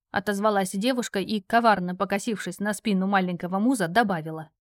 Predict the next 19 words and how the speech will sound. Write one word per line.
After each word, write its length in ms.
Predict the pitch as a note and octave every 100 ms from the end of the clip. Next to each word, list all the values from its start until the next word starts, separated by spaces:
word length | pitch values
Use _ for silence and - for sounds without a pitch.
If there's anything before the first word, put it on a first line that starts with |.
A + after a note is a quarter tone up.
| _ _ _ _ _ _ _
«Кота 320 | - D4 E4
с 100 | D#4
улицы 340 | C4 G#3 F#3 G3
впусти, 540 | - A#3+ - F#3 F3+ _ _ -
он 220 | B3 A3
очень 360 | C4+ - G#3
по 100 | F#3+
тебе 240 | F#3+ G3+ G3
скучал». 520 | - A3+ - F#3 F#3 _ _ _ _ _ _ _ _ _ _ _ -
Уже 240 | A3 B3+ F4+
через 320 | E4 C#4+ B3
десять 400 | G3+ C#4+ - A#3+
минут 380 | G#3+ G#3 F4+ -
в 100 | -
кабинете 500 | G#3+ A3 A#3+ - G#3
автора 360 | C#4+ - C4+
царила 460 | C4 - G3+ G3+ F3+
полная 460 | - B3 C4 A#3+ A3+
идиллия. 600 | - F3+ F3+ D3+ D3